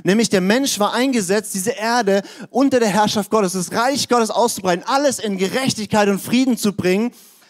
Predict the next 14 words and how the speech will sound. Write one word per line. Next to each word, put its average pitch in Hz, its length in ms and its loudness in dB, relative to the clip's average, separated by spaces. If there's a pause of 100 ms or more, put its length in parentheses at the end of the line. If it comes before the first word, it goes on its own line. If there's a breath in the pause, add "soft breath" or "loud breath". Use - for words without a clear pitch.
(180 loud breath)
aber 175 160 0
nur 220 300 2
solange 196 440 -2
der 180 120 0
Mensch 185 320 -2
auch 165 160 -4
unter 170 540 -4 (240 soft breath)
der 120 80 -8
Herrschaft 147 720 -8
Gottes 131 380 -6
lebt. 113 440 -10 (480)
Und 143 80 -4
in 175 160 0
den, 196 160 0